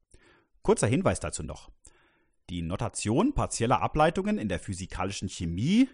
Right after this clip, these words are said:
erfolgt immer durch die Verwendung eines gekringelten Delta anstatt eines aufrecht stehenden kleinen Ds. Das heißt, wenn da steht D F nach D X, dann ist das ein Differentialquotient einer Funktion f nach x, die nur von x abhängt.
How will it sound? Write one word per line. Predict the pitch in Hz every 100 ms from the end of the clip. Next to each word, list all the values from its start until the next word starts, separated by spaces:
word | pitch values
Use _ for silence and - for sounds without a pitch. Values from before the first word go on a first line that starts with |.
| -
erfolgt | - 135 160
immer | - 156 190 190
durch | 131
die | - 135
Verwendung | 104 107 156 156 160 160 -
eines | 110 117
gekringelten | - 123 165 175 165 123 -
Delta | 123 147 - 101 76
anstatt | - - - 95 -
eines | 87 90 -
aufrecht | - 104 - 92 -
stehenden | - 92 95 95
kleinen | - 76 90 90
Ds. | - 117 104 - - - _ _ _ _ _ _ _
Das | - -
heißt, | 110 -
wenn | 82
da | 82
steht | - 131 147 - 98
D | 92
F | 170 -
nach | 127 95
D | 98 139
X, | - -
dann | 123 120
ist | 147
das | 143 -
ein |
Differentialquotient | 117 117 101 85 107 127 165 175 - 170
einer | 170 104
Funktion | - 101 - 87 82
f | 131 175 -
nach | 95 95
x, | 156 - -
die | 120 104 -
nur | 98 104 135 139
von | 139 113
x | 113
abhängt. | 104 92 - - -